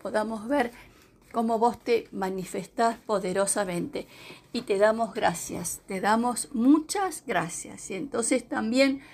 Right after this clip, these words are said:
oramos por el equipo de salud, por los que trabajan para que nosotros trabajemos, todos los que están más expuestos,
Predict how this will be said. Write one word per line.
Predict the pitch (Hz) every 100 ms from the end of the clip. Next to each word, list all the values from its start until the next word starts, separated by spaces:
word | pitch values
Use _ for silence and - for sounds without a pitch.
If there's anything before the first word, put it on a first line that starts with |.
| - - _
oramos | 226 240 269 277 277
por | - 202
el | 196
equipo | 196 - 226 226
de | 208 196
salud, | 196 196 214 285 392 - - _ _ _ - _
por | - 262
los | 254
que | 233
trabajan | 226 202 220 226 247
para | 226 208 196
que | 196
nosotros | 196 233 277 220
trabajemos, | 220 202 190 - 269 254 262 254 - _
todos | 330 349
los | 311
que | -
están | 226 - 285
más | 285 294 269
expuestos, | - - 254 226 - 196 196